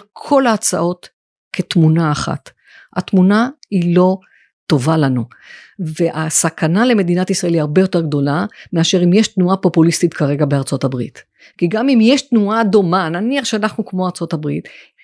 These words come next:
הם לא יצליחו לשנות את החוקה, לא יצליחו לעמוד בקריטריונים. אצלנו אין חוקה נוקשה, אין שני בתים לפרלמנט, אין זכות וטו לנשיא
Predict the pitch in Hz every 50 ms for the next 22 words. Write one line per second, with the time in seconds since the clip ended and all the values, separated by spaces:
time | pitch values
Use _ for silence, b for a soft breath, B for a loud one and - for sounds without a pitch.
0 | B _ - - 277 311 320 294 277 269 269 254 - - 220 214 - 214 190 180
1 | 165 - 180 165 151 - 160 - 143 - - - - 135 131 - _ - 180 170
2 | 175 185 190 208 - 202 175 165 156 - - 180 180 202 190 - 208 190 170 156
3 | 147 151 156 160 165 151 156 - - 165 147 - 147 139 139 135 139 135 b b
4 | b b b - 170 - - - 196 190 202 214 226 240 247 247 247 b b b
5 | b b b b b b b _ _ - 190 208 202 - - 226 - 208 190 185
6 | 190 - - - 180 160 160 170 180 - _ _ _ _ _ _ _ _ _ -
7 | 160 170 190 214 - - - 185 180 180 175 185 - - 165 156 165 160 - 160
8 | 156 160 151 143 143 139 143 156 - - - _ _ _ _ _ _ _ _ _
9 | _ 165 170 196 226 226 - - - 247 233 240 - 190 165 180 185 185 - 196
10 | 185 175 175 175 165 - - - 156 151 156